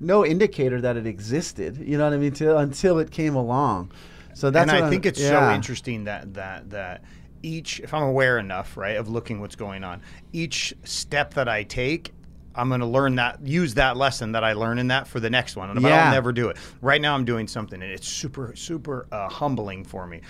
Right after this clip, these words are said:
Speaker 2: I bought an online class for some realistic drawing, which I don't,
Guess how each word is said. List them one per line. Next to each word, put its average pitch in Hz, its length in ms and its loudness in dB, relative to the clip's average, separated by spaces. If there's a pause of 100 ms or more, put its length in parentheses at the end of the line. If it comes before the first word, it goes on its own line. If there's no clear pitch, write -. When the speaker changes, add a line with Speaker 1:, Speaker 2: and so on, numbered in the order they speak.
(240)
Speaker 2:
I 110 60 -8
bought 123 260 0
an 113 60 -4
online 113 440 -2
class 110 460 -2
for 98 220 -12
some 104 200 -8
realistic 113 600 -4
drawing, 107 260 -6
which 98 160 -12
I 104 60 -8
don't, 135 280 -4